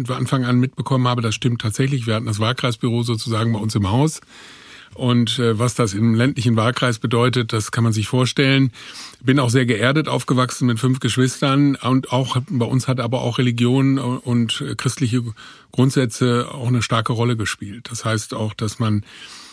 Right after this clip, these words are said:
Rücksicht nimmt aufeinander und auch, ähm, sag mal, Menschen, die am Rand stehen, auch, äh,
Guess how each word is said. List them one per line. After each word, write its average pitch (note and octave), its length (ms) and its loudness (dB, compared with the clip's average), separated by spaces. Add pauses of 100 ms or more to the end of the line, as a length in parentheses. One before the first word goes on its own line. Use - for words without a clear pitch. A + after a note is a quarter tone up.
(180)
Rücksicht B2+ 340 2
nimmt A#2+ 180 4
aufeinander B2 640 4
und A#2 180 2
auch, - 420 -4
ähm, G#2+ 440 0
sag A2+ 120 -4
mal, G#2 120 0
Menschen, A2 320 0
die A2+ 120 -4
am G#2+ 120 0
Rand A2 200 -2
stehen, G2 300 -4
auch, G2+ 340 -8
äh, - 840 -18